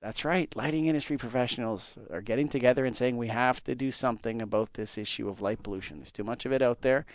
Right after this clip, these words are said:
And, you know, maybe Mark Beaker doesn't agree with me, but we think it's a solvable pro-, environmental issue, or at least a mitigatable environmental issue that we can work towards as an industry.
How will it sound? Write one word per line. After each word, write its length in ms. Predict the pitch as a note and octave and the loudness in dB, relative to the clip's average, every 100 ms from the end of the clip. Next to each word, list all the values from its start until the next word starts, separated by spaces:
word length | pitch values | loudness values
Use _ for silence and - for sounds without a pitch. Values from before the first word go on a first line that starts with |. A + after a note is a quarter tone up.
| - - - - - - _ _ | -18 -18 -18 -20 -20 -20 _ _
And, 480 | C3+ D3+ D#3 C#3+ C3+ - _ D#3 | 2 6 6 4 -4 -20 _ -6
you 180 | D3 | 0
know, 200 | C#3+ B2 | 4 4
maybe 240 | B2+ C#3+ E3 | 6 6 8
Mark 280 | D3+ D#3 - | 10 8 8
Beaker 240 | D#3+ - | -2 2
doesn't 320 | C3+ B2+ B2 - | 0 2 -2 -6
agree 220 | B2+ B2+ | -2 0
with 200 | B2+ - | 0 0
me, 120 | C3 | -4
but 180 | C3 - | -4 -4
we 100 | C3+ | -4
think 280 | B2+ D3 C#3 | 0 0 0
it's 140 | - | -2
a 40 | B2+ | -2
solvable 880 | - C3+ B2+ B2 A#2+ A#2+ A#2 A2+ _ _ _ _ _ _ | 6 8 8 6 2 4 2 0 _ _ _ _ _ _
pro-, 160 | - - - | -10 -10 -6
environmental 720 | C3+ A#2+ G#2 A2 A2 G#2+ G2+ | -2 2 2 2 -2 -4 -4
issue, 260 | G2+ - G#2 | -2 -2 -4
or 180 | A2+ A#2 | 0 2
at 120 | A#2+ | 2
least 240 | D3 - | 0 2
a 40 | B2+ | 4
mitigatable 840 | B2+ C#3 B2 D3 C3+ A#2 A#2+ - _ _ _ | 6 4 4 4 6 4 0 -2 _ _ _
environmental 760 | B2+ A2+ B2 A#2+ A#2 A2+ B2 A2+ | -8 4 6 6 4 0 0 0
issue 320 | A2 - A2+ | -2 -2 -2
that 220 | G#2+ F#2 | -2 -2
we 100 | A#2 | -4
can 180 | - A2+ | -6 -4
work 200 | G#2 - | -4 -4
towards 480 | B2+ A2+ G#2 G#2 - - - - - - - | -4 0 0 0 -8 -14 -20 -20 -20 -20 -8
as 200 | A#2+ C3 | 2 4
an 80 | C3 | 6
industry. 560 | B2 A2+ - G2+ E2+ | 4 2 -2 -2 -6